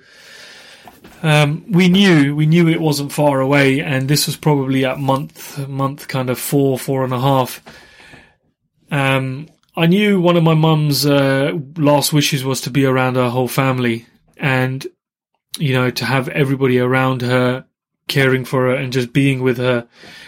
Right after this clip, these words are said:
And I knew this wasn't going to be possible with where she was staying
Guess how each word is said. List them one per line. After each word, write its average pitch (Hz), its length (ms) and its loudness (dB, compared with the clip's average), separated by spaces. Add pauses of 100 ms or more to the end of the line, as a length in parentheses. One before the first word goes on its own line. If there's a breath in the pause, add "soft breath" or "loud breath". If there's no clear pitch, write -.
(160 loud breath)
And 143 140 2
I 151 60 4
knew 165 280 4
this 160 200 0
wasn't 143 280 0
going 139 220 0
to 135 120 -12
be 135 140 -6
possible 131 680 -2 (420 soft breath)
with 135 260 0
where 135 280 0
she 143 200 -2
was 127 180 -2
staying 127 500 -4